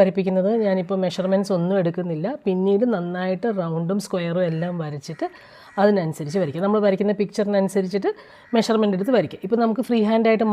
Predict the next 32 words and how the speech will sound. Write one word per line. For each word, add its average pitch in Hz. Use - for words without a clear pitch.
മാത്രം 196
പ്രാക്ടീസ് 175
ചെയ്താൽ 180
മതി. 147
നമ്മൾ 226
ഫ്രീ 233
ആയിട്ട് 226
നമ്മൾ 214
റൗണ്ടും, 208
ആ, 196
ഒക്കെ 202
വരച്ച് 190
പഠിക്കുന്നുണ്ടല്ലോ 180
ആദ്യമേ, 160
അപ്പോൾ 190
അതുപോലെ 220
ഒന്ന് 208
വരച്ചിട്ട് 170
അതിനകത്ത് 165
ഈ 180
മഷിപ്പൂക്കൾ 156
വരച്ച് 147
പ്രാക്ടീസ് 143
ചെയ്യുക. 117
നമ്മൾ 214
ആദ്യത്തെ 202
ക്ലാസ്സിൽ 190
പഠിച്ചത് 160
ഫ്രീ 196
ഹാൻഡായിട്ട് 160
എങ്ങനെ, 165
ആ, -